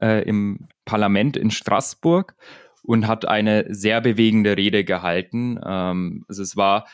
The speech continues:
wirklich, ähm, zum einen, ähm, also sie hat halt erzählt über das Leben von, äh, Alexei Nawalny und von seinem Kampf innerhalb Russlands als Oppositioneller.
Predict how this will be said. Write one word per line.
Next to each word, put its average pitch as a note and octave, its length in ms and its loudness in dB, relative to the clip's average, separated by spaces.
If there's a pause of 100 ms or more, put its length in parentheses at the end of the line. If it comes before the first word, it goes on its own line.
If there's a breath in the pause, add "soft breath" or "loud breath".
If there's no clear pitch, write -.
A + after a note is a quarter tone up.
(220 loud breath)
wirklich, B2 640 0
ähm, G2+ 560 0
zum G#2+ 200 -2
einen, A#2 500 0 (800 soft breath)
ähm, G#2+ 500 2
also A2 200 -2
sie A#2+ 160 2
hat D3 140 0
halt C3+ 140 2
erzählt B2 460 0
über G#2+ 200 0
das G2+ 200 -4
Leben B2 260 2
von, A2+ 400 0
äh, G2 40 -2
Alexei G#2+ 680 -2
Nawalny A2 600 2
und F#2+ 580 -4
von G#2+ 180 -6
seinem G2 480 0
Kampf B2 380 -4
innerhalb A2 580 0
Russlands C3+ 640 -2
als G2 300 0
Oppositioneller. G#2+ 960 0